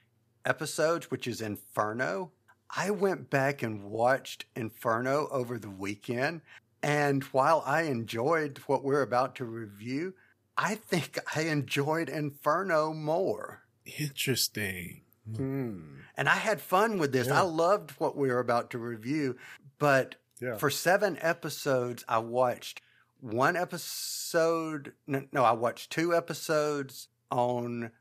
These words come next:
Speaker 1: Friday night, two episodes on Saturday, three episodes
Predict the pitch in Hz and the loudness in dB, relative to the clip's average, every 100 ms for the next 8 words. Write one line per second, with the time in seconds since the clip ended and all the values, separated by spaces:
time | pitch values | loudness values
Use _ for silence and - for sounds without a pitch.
0 | _ - - 117 110 151 165 131 120 120 | _ -16 -2 0 0 -2 2 4 4 2
1 | 107 - _ _ - - 165 165 160 151 | -4 -16 _ _ -6 0 2 4 2 -2
2 | - 143 139 139 135 - - - 117 117 | 2 2 4 2 0 -6 -8 -2 2 2
3 | 117 117 - - - 135 139 143 131 131 | 0 -4 -8 -10 0 4 4 2 0 -2
4 | 127 - _ _ - 117 143 151 139 135 | -6 -16 _ _ -8 2 4 4 0 -2
5 | - 131 123 120 - | 0 2 2 -4 -10